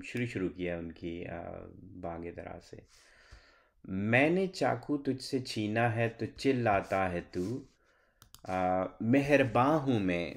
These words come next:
मुझे ना मेहरबां समझा है तू।" So, बच्चे से, आ, बात कर रहे हैं, तो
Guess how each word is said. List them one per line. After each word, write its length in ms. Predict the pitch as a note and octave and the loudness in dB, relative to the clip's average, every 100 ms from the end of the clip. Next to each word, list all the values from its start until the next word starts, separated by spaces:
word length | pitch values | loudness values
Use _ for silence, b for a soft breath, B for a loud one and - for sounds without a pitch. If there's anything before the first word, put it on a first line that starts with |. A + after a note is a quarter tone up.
| - | -8
मुझे 460 | G#2+ A2 A2 B2 | -6 -4 -2 0
ना 280 | A2+ G#2+ A2 | 0 2 2
मेहरबां 520 | A2 F#2 F#2 F2 F2+ F2 | 2 0 -2 -2 -4 -4
समझा 420 | F2+ F2 F2 E2 | -6 -6 -4 -6
है 160 | E2+ | -8
तू।" 260 | D2+ E2+ - - b b b b - | -12 -12 -14 -18 b b b b -2
So, 280 | A#2 A#2 A2+ | 0 2 0
बच्चे 260 | A#2 C#3 | -2 -2
से, 440 | C3 C3+ C3 B2+ - | -2 0 0 0 -2
आ, 380 | F#2+ G#2+ G#2+ G#2 | -2 0 0 -2
बात 520 | G2 - G2 G2 - | -6 -4 -2 -2 -2
कर 120 | G2+ | -2
रहे 140 | F#2+ F#2+ | 0 -2
हैं, 400 | G2+ A2+ - A#2+ | -2 -4 -6 -10
तो 440 | - G#2 G2+ G2 | -6 -4 -4 -4